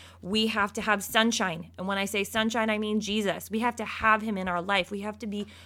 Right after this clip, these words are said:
watered and fed by the Holy Spirit, we, and his word, God's word. We have to be connected to the one who created us,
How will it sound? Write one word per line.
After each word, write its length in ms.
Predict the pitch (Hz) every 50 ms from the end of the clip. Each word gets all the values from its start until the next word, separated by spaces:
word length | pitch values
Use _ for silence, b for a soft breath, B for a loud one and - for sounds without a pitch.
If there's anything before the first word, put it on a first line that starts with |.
| B B
watered 640 | - 170 185 208 214 214 226 240 262 269 269 262 269 -
and 160 | 220 208 208
fed 360 | 208 - 233 208 196 175 175 165
by 160 | 185 185 180
the 120 | 196 196
Holy 300 | 185 226 226 226 226 226
Spirit, 360 | 226 - - 247 214 185 175
we, 200 | 190 208 208 - -
and 200 | 196 196 202 202
his 200 | 196 214 190 190
word, 440 | 190 185 214 233 226 202 175 170 -
God's 360 | - 190 190 202 190 185 190
word. 420 | 175 180 202 240 240 196 165 170 - - - - - - - - - - - - - - - - -
We 120 | - 214 208
have 180 | 208 208 -
to 100 | - 269
be 460 | 226 190 190 208 226 240 233 202 196 B B B B B
connected 640 | - 247 226 220 240 285 285 - - 208 202 202 185
to 520 | - - 269 311 269 208 214 247 277 294 - - - - - - - - - - - - - - - - - - -
the 220 | 196 190 233 262 285
one 440 | 254 240 262 311 359 359 339 330 320
who 220 | 269 330 339 339
created 580 | - - 339 339 330 339 381 453 466 453 415 311
us, 580 | 247 185 - - - - - - - - -